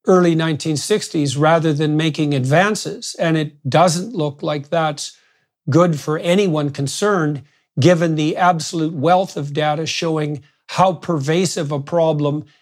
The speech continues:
at every level fatherlessness happens to be. We also have no idea what the consequence of fatherlessness is on the development of general cognitive ability across time.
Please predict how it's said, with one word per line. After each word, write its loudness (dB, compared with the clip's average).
at 0
every 2
level 2
fatherlessness 0
happens -4
to -6
be. -2
We 4
also 2
have -4
no 4
idea 0
what -6
the -10
consequence -6
of -12
fatherlessness -2
is -2
on -2
the 0
development 2
of -4
general -2
cognitive -4
ability -4
across -6
time. -4